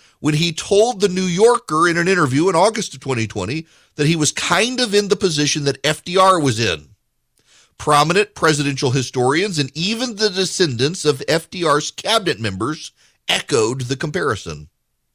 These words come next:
One year into his presidency, no one is confusing Mister Biden for Mister Roosevelt, not with his legislative agenda stalled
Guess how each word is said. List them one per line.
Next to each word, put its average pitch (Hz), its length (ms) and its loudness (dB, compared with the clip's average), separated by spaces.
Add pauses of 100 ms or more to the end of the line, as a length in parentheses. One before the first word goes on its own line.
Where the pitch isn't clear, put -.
(2250)
One 170 260 2
year 208 240 0
into 185 200 2
his 165 100 0
presidency, 113 720 -2
no 139 200 2
one 143 220 2
is 127 160 -4
confusing 120 640 -6
Mister - 240 -6
Biden 92 400 -4
for 104 100 -10
Mister 90 240 -10
Roosevelt, 76 600 -10 (520)
not 107 300 -2
with 123 140 -4
his 127 160 -4
legislative 127 560 -4
agenda 117 320 -4
stalled 92 580 -4